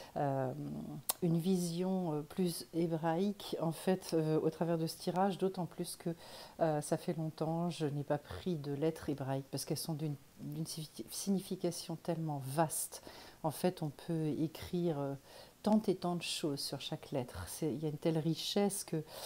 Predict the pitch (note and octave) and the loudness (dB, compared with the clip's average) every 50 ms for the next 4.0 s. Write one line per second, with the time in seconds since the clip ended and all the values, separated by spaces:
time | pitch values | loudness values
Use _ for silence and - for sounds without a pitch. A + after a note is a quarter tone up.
0 | - - - - - - E3 D#3+ D#3 D3+ C#3+ D3 D#3+ C#3+ C#3+ D3 D#3 D3+ D#3+ D#3+ | -8 -8 -8 -10 -6 0 2 2 2 2 0 0 0 -2 0 0 0 2 2 0
1 | D3+ E3+ D#3 D#3 E3 D#3+ E3 F3 F3 D3+ - - - - E3+ - - - D#3 - | 0 0 0 2 2 4 4 2 2 0 -2 0 2 2 2 2 0 -2 -4 -2
2 | - - D#3 - - - D#3+ - - - D3 - - - D#3+ D3 C#3 C#3+ D3 - | -2 -4 -2 -2 -2 -4 -4 -2 -2 -4 -4 -4 0 0 2 2 2 0 -4 -6
3 | - - - - - - - - D#3+ D#3+ E3 - - - E3 D3+ D3+ D3 C#3 C#3 | -8 -12 -14 -14 -14 -16 -10 -2 0 0 0 0 0 2 2 4 4 4 2 2